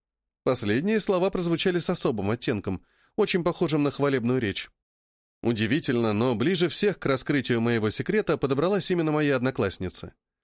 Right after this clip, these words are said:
Нет, она не знала о моих способностях по открытию иллюзорных барьеров или об истинной причине миграции в Китайскую империю, просто девушка постоянно интересовалась мной, и опыт прожитых лет подсказывал, что она, скорее всего, просто влюбилась в симпатичного светловолосого парня,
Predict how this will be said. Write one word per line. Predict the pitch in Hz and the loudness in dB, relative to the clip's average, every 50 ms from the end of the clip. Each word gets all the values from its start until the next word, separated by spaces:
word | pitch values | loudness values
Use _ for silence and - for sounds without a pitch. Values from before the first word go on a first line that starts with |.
| _ _ _ _ _ _ - | _ _ _ _ _ _ -2
Нет, | 202 220 190 - - - | 0 2 2 2 2 0
она | 175 214 240 220 | 0 2 2 2
не | 214 214 214 175 | 2 2 0 2
знала | 139 143 156 165 151 139 131 123 | 2 2 2 2 2 2 2 2
о | |
моих | 117 117 117 113 104 | 2 2 0 0 0
способностях | - - - 104 - - 147 175 156 151 143 127 - - - | -2 -2 -2 -2 0 0 -2 0 0 0 0 0 -2 -4 -2
по | - 143 135 | 0 0 0
открытию | 127 - 147 139 131 - 135 127 | 0 0 -2 -2 0 0 0 0
иллюзорных | 120 123 117 113 135 123 117 123 104 | 2 2 2 0 0 0 0 -2 0
барьеров | 104 120 117 113 113 123 127 120 120 - - | 0 0 2 2 2 2 2 2 0 0 0
или | 202 190 | 0 2
об | 175 147 123 139 | 2 2 2 0
истинной | 135 - - 135 120 117 - | -2 -2 0 0 0 0 0
причине | - 113 107 - - 117 110 110 | 0 -2 -2 0 0 0 2 2
миграции | 110 104 104 107 107 101 - - 110 | 0 2 2 0 0 0 -2 -2 -4
в | 101 | -4
Китайскую | - - - - 104 98 - - 110 101 98 | -4 -4 -2 0 0 0 -2 -2 -2 0 0
империю, | 95 92 151 180 185 170 160 156 156 147 - _ _ _ _ _ _ _ _ | 0 0 0 0 2 2 0 0 0 -2 -6 _ _ _ _ _ _ _ _
просто | - 285 277 254 - 240 226 220 214 190 | -2 -2 0 0 2 2 2 2 2 0
девушка | 175 240 254 220 - - - | 0 0 0 0 -2 -4 -4
постоянно | - 185 - - 180 190 196 180 175 165 | -4 -2 0 0 2 2 2 2 2 2
интересовалась | 156 151 165 156 147 - - 165 160 165 147 117 110 - - | 2 2 0 0 0 0 0 0 0 2 2 2 0 0 0
мной, | 127 123 107 95 90 85 - _ _ _ _ _ _ _ - | 0 0 0 0 -2 -4 -6 _ _ _ _ _ _ _ 0
и | 117 110 | 2 2
опыт | 110 143 190 190 185 - - | 4 4 2 2 0 -2 0
прожитых | - - 165 180 160 156 - 156 135 - | 0 0 0 0 0 0 -2 -2 0 0
лет | 131 120 143 185 - | 2 2 2 0 0
подсказывал, | - 175 160 - - 160 175 196 185 185 180 190 170 | -2 -2 -2 -2 0 0 0 2 0 0 0 0 0
что | 147 - - 139 113 | 0 0 0 2 2
она, | 110 135 196 | 2 0 0
скорее | - - 247 240 240 233 208 | 0 0 0 0 0 0 0
всего, | - - 226 220 240 | 0 0 0 0 0
просто | 226 247 240 220 - 240 233 | 0 -2 -2 0 0 0 0
влюбилась | 196 202 214 220 180 208 233 247 233 220 185 | 0 0 0 0 0 0 0 2 2 0 0
в | - - | 0 -2
симпатичного | - 196 170 156 165 139 123 180 196 185 - 185 175 170 165 143 | 0 0 2 2 0 0 0 0 0 0 0 0 2 2 2 0
светловолосого | - 147 147 - 131 117 117 123 165 170 - 160 139 117 | 0 0 0 2 2 2 2 2 0 0 0 0 0 0
парня, | 98 - 117 127 147 156 143 143 131 110 | 0 0 2 2 2 2 2 0 0 -2